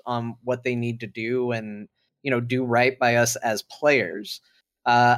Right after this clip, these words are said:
I'm actually inclined to go with you. As I was writing this, uh, the big thing that came to me was, I hope they spend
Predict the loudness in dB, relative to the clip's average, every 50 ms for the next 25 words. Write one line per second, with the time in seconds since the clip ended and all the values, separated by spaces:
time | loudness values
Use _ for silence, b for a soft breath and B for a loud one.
0 | 0 -2 0 2 2 4 4 2 2 2 2 2 2 2 2 2 2 2 4 4
1 | 4 2 0 2 2 2 2 2 2 0 -2 -4 -2 0 0 0 2 2 2 2
2 | 2 0 -2 -4 -2 0 0 0 0 0 0 0 0 0 -2 -2 -4 -6 -10 -10
3 | -10 -8 -4 -2 -2 0 0 -2 -4 -6 -8 -14 _ _ -20 -20 _ _ _ -14
4 | -8 -4 -4 -4 -4 -4 -6 -6 -4 -4 -6 -6 -4 -4 -4 -4 -4 -6 -8 -10
5 | -12 _ _ -14 -10 -6 -4 -4 -4 -2 -2 -2 -2 -2 -4 -4 -8 -10 -12 -14
6 | _ _ _ _ _ _ _ _ _ _ _ -2 0 0 0 0 0 2 2 0
7 | 0 0 0 0 0 0 -2 -2 0 2 2 2 2 0 -4 -6 -8